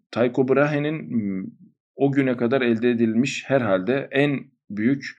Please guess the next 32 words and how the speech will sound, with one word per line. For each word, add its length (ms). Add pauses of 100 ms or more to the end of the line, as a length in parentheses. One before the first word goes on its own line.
gözlem 520
veri 180
tabanı 380
diyelim 280
bizim 240
şu 160
an 100
anlayacağımız 480
şekilde, 500 (120)
üzerinde 440
çalışmasıyla 640
ortaya 320
çıkarttığı 720 (200)
ve 100
oradaki 760 (100)
tırnak 300
içerisinde 500
söylediğimiz 480
hataları 640
düzelten 560 (800)
ve 180
bunların 340
aslında 340
gözlemsel 580
hatalar 380
olduğunu 320
söyleyen 400
bir 100
yapıdan 520
Galile'nin 600
bunu 160
alıp 300